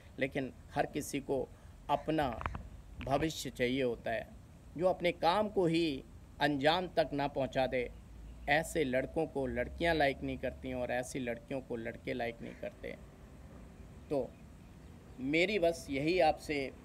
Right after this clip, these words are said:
प्रार्थना है, विनम्र निवेदन है।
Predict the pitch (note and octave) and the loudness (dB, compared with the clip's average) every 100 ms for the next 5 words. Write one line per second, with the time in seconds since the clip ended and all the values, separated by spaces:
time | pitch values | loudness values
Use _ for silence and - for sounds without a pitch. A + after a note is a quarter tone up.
0 | - C#3+ C#3+ E3+ F#3+ D#3 B2 - - - | 0 2 2 2 2 2 -2 -8 -18 -18
1 | - - - - - - - - - C3 | -16 -14 -14 -16 -16 -16 -16 -14 -6 0
2 | D3 D#3+ F#3 F3 D#3 C3+ C#3 D#3 G3 F3+ | 2 4 4 2 2 0 0 6 8 8
3 | D#3 B2 | 2 -2